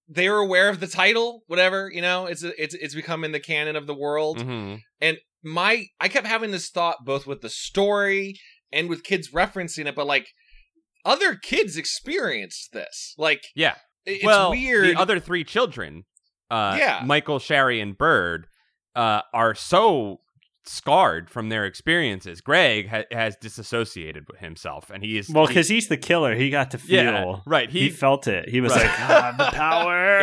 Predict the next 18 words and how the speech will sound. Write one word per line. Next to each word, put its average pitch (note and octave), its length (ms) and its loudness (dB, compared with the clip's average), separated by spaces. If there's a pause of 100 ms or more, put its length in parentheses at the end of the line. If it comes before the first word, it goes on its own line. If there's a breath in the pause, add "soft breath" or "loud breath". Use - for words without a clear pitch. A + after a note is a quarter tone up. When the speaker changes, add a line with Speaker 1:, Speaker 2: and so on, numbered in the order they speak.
Speaker 2:
It C#3+ 120 0
changed. F3+ 460 0
It C#3 160 0
changed E3 520 -4
Greg. D#2+ 280 -8 (160)
Greg D3 260 2
changed, E2+ 600 -8
but C#3+ 120 -4
everyone D3+ 340 -2
else C#3 200 2
Speaker 1:
Okay. C3 200 0
Speaker 2:
is G2 120 0
scarred A#2 380 0
by E2+ 180 -2
it, D#2 200 -10
and F#2+ 140 -10
Greg A2+ 300 -2
is, - 200 -10